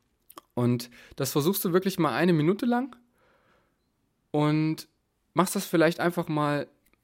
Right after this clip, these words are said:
zwei, drei Tage, drei, vier Tage und dann schreibst du mir gerne mal, ob das geklappt hat und was das in dir ausgelöst hat, weil das würde mich wirklich mal sehr interessieren.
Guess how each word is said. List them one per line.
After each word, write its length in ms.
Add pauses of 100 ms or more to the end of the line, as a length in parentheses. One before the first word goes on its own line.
(520)
zwei, 240
drei 220
Tage, 340
drei, 200
vier 160
Tage 420 (680)
und 140
dann 140
schreibst 360
du 40
mir 120
gerne 280
mal, 320
ob 140
das 160
geklappt 440
hat 240 (360)
und 180
was 180
das 160
in 140
dir 160
ausgelöst 560
hat, 220
weil 140
das 300
würde 160
mich 220
wirklich 240
mal 140
sehr 160
interessieren. 500